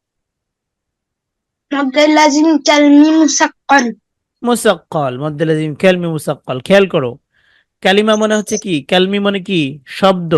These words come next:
Speaker 2: কালমি?
Speaker 1: শব্দ।
Speaker 2: শব্দ কি বুঝতে পারো? শব্দ কি?
Speaker 1: উম, শব্দ, উম, আমি জানি না মানে কি।
Speaker 2: শব্দ হচ্ছে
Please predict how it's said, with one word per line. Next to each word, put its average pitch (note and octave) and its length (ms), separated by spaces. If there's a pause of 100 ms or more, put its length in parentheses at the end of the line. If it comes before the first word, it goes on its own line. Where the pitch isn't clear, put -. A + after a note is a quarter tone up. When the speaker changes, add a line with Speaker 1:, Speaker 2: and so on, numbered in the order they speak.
Speaker 2:
কালমি? F3 400 (1500)
Speaker 1:
শব্দ। C#4+ 440 (340)
Speaker 2:
শব্দ F#3 440
কি G#3 140
বুঝতে F#3+ 280
পারো? F#3 180
শব্দ D#3+ 360
কি? F#3+ 200 (1800)
Speaker 1:
উম, D4 360
শব্দ, C#4 460
উম, F4 120 (640)
আমি D4 260
জানি D4 320
না D4 160
মানে C4+ 280
কি। A3+ 160 (1080)
Speaker 2:
শব্দ F#3 300
হচ্ছে G3+ 360